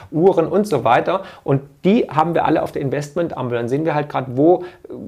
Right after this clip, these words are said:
ist grün und wo ist rot. Und, ähm, also momentan Uhren sind leider schon wieder, ähm, über den Peak hinaus. Also die empfehlen wir schon lange nicht mehr. Also Rolex genauso hat Riesenprobleme momentan.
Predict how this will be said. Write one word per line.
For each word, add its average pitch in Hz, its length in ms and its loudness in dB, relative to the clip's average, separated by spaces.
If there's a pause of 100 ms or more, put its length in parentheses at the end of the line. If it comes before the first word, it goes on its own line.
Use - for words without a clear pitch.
(120)
ist - 180 -10
grün 247 320 4
und 151 180 -2
wo 139 140 2
ist 139 200 -6
rot. 123 280 4 (260)
Und, 127 280 -2
ähm, 120 320 -2
also 127 140 -4
momentan 123 560 -2
Uhren 160 380 0
sind 135 160 -2
leider 127 260 0
schon 127 260 -2
wieder, 123 380 0
ähm, 117 360 -6 (180)
über 135 200 0
den 123 220 -2
Peak 143 200 0
hinaus. 131 420 0
Also 127 220 -6
die 131 440 -2 (220)
empfehlen 131 340 0
wir 127 60 -4
schon 123 160 -6
lange 135 200 -2
nicht 156 280 -6
mehr. 151 260 -2 (200)
Also 117 200 -4
Rolex 127 320 0
genauso 127 320 -2
hat - 140 -6
Riesenprobleme 139 580 -4
momentan. 147 640 -4